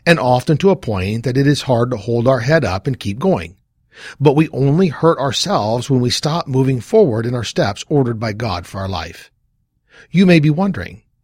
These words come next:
as I did, "What about Roy Wrong Way Riegels?" The Georgia Tech center and captain, Peter Pund, said of Riegels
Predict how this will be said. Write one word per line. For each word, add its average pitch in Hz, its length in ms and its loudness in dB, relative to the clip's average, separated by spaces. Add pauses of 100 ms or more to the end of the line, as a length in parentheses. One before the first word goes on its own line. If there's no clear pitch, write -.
(300)
as 98 160 -8
I 127 160 0
did, 104 300 -6 (760)
"What 233 120 4
about 220 200 4
Roy 147 560 0 (120)
Wrong 165 240 4
Way 156 160 4
Riegels?" 151 540 -4 (720)
The 151 100 8
Georgia 160 340 2
Tech - 280 0
center 110 400 -2
and 107 300 -8 (100)
captain, 113 680 -4
Peter 131 240 2
Pund, 98 460 -8
said 139 320 -2
of 139 240 -4
Riegels 98 440 -2